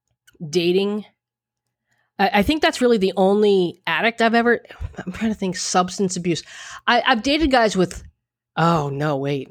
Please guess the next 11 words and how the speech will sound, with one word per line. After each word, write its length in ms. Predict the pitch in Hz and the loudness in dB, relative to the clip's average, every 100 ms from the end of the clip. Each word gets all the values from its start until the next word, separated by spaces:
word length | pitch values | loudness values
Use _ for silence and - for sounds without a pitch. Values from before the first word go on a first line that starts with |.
| - | -8
Hmm. 400 | 170 190 165 156 - _ _ | -2 -2 -2 -6 -12 _ _
<laughs> 80 | - 587 - - - 494 - 440 440 - 381 - | -4 -2 0 0 2 0 0 -2 -2 -2 -4 -2
No, 360 | 214 214 220 214 | 0 4 4 4
there's 260 | 214 202 | 2 0
one, 340 | 190 196 214 196 | 0 2 2 2
and 120 | 170 | 0
he's 240 | 190 180 | -2 0
actually 480 | 180 190 - 220 196 | 0 0 0 0 0
kind 280 | 175 - 160 | -2 -6 -4
of, 140 | 147 | -4
um, 320 | 143 135 127 | -4 -6 -10